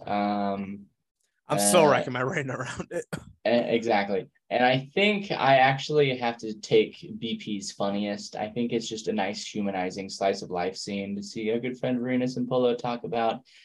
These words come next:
Speaker 1: celestial bodies, baby.
Speaker 2: I would say that my favorite part is also the same as Cole's, because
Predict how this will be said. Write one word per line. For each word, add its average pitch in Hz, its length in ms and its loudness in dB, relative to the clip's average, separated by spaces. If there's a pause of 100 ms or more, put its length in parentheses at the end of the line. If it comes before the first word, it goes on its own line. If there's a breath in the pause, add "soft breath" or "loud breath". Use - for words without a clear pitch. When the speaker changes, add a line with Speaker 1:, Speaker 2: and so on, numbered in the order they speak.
(120 soft breath)
Speaker 1:
celestial 135 640 -2
bodies, 139 440 2
baby. 135 480 0 (720)
Speaker 2:
I 233 400 8
would 151 280 0
say 123 920 2 (560)
that 143 260 6
my 143 160 4
favorite 139 420 0
part 135 440 4 (720)
is 175 640 0 (720)
also 165 300 2
the 139 120 -4
same 143 240 0
as 123 120 -4
Cole's, 113 680 -2 (880)
because 156 640 6